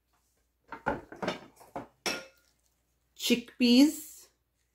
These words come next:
I already boiled the chickpeas. Baby spinach,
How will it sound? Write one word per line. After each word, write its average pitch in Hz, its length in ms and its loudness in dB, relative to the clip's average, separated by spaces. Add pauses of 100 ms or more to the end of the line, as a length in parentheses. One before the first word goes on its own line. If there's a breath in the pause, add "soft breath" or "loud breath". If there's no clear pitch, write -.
(160)
I 202 160 6
already 202 520 6
boiled 170 440 4
the 190 120 4
chickpeas. 220 880 -6 (4000)
Baby 196 300 6
spinach, - 1000 2